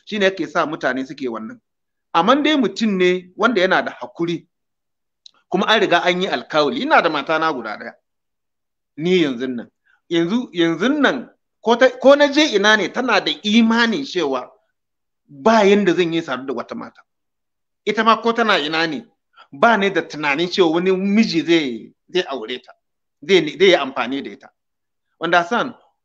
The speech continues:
in ka ga mazinaci, <laughs> mazinaci rashin hakuri ne, da kuma hali na shaidanci.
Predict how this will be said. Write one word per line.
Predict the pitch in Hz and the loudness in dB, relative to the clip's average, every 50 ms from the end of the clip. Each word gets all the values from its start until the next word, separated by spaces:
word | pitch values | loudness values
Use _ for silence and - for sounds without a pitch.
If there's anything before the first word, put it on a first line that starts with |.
| _ - | _ -8
in | 220 226 | -6 -2
ka | 233 240 | 0 0
ga | 226 254 254 247 - - | 2 4 4 4 2 0
mazinaci, | 175 185 240 285 262 240 214 190 165 160 - - - - - - - - | -2 2 2 2 2 0 -2 0 0 0 0 -2 -4 -4 -6 -8 -16 -20
<laughs> | - - - | -20 -10 -4
mazinaci | 202 247 254 233 208 180 156 - - 175 180 | -2 -2 -2 0 -2 -2 -2 -2 -4 -6 -6
rashin | 202 196 - 165 131 | -6 -6 -6 -6 -6
hakuri | 127 120 - - 143 139 139 139 | -6 -6 -6 -6 -6 -4 -4 -4
ne, | 123 98 - _ _ _ _ _ _ _ _ _ - | -4 -8 -12 _ _ _ _ _ _ _ _ _ -8
da | 196 139 | -8 -6
kuma | - - 175 175 | -4 -2 -4 -2
hali | 151 170 175 175 175 170 175 180 175 - - _ _ - | -2 -2 -2 -2 -2 -2 -4 -6 -8 -10 -14 _ _ -6
na | 165 170 | -6 -4
shaidanci. | 170 165 165 170 185 180 180 175 - - - | 0 2 0 2 2 0 -2 -2 -6 -10 -12